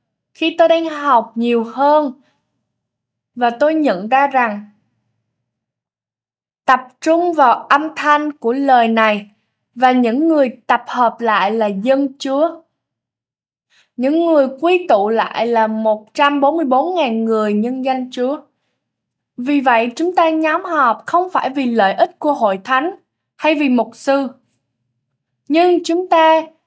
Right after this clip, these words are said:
nhóm họp là nơi có lời vì sự biến đổi của tôi. Và xin hãy nhớ, mỗi lần bạn đến nhà thờ để nghe lời Chúa, đó là một sự thực hành cho ngày biến hóa.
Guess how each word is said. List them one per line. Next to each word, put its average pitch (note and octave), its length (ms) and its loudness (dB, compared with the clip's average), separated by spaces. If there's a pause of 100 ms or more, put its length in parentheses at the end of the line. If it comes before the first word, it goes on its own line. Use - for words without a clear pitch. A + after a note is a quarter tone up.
nhóm C#4+ 300 -2
họp A#3+ 340 0 (720)
là A#3 140 -2
nơi D4+ 500 4
có E4+ 100 4
lời B3 580 4 (280)
vì A3+ 200 -4
sự G#3+ 180 -8
biến C4+ 320 -2
đổi G3 220 2
của A3+ 200 -12
tôi. A3+ 320 -2 (1160)
Và A#3+ 100 -6
xin D#4+ 200 -2
hãy B3+ 160 -2
nhớ, D#4+ 460 2 (220)
mỗi A3 240 2
lần D#4 220 2
bạn G#3+ 220 -2
đến C#4+ 200 0
nhà C4+ 160 2
thờ A3+ 260 -2
để G3 180 -2
nghe D4+ 240 0
lời A#3+ 320 2
Chúa, C4+ 260 -2 (440)
đó D4 180 4
là F#4+ 140 4
một B3 240 -4
sự G#3+ 300 -4
thực B3+ 200 -4
hành A#3 320 0 (100)
cho B3+ 160 0
ngày A#3 280 -4
biến B3 280 -4
hóa. D4+ 460 -2